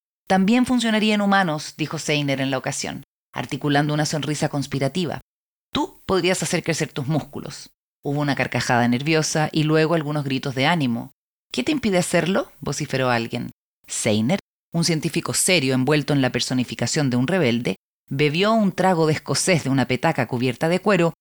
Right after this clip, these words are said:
y respondió, "¿Estás sugiriendo que debo intentarlo?". Surgieron algunos murmullos, unos pocos jadeos y risillas, y luego más envalentonamiento. Seiner alcanzó un bolso médico, extrajo una jeringa,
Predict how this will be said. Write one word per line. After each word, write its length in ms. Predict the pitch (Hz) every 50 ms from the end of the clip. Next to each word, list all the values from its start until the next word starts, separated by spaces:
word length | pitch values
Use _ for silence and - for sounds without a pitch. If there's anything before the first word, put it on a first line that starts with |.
| _ _ _ _
y 100 | - 165
respondió, 600 | 165 165 - - 165 156 151 139 143 135 127 131 - _ _ _ _ _ _
"¿Estás 300 | - 147 - - 196 -
sugiriendo 540 | - 220 - 196 180 185 185 185 185 185 160
que 100 | 170 165
debo 180 | 170 170 165
intentarlo?". 680 | 170 160 - 156 151 139 - 143 139 139 165 - 269 - _ _ _ _ _ _ _ _ _
Surgieron 480 | - - 139 123 - - 165 160 156
algunos 320 | 147 147 139 143 147 147 139
murmullos, 680 | 139 143 151 170 202 226 240 233 233 220 220 214 -
unos 180 | 175 156 147 135
pocos 240 | - 165 - 151 -
jadeos 440 | - 143 139 147 147 135 139 -
y 80 | 170 175
risillas, 640 | 180 214 196 - - 247 240 220 190 214 214 202 - - _ _ _ _ _ _
y 60 | 185
luego 280 | 175 190 202 196 190 196
más 380 | 185 190 220 240 214 156 -
envalentonamiento. 1120 | - 131 123 120 120 110 113 113 113 - 113 107 107 110 110 110 107 107 104 - - - - - _ _ _
Seiner 520 | - - - - 127 123 135 143 175 190 170
alcanzó 360 | 156 - - 131 127 - 160
un 100 | 156 151
bolso 300 | 151 151 143 - - 131
médico, 500 | 120 113 110 110 127 143 - 226 254 285 -
extrajo 520 | 147 - - - - 147 147 156 - -
una 140 | 131 135 143
jeringa, 480 | - - 196 208 202 180 165 156 165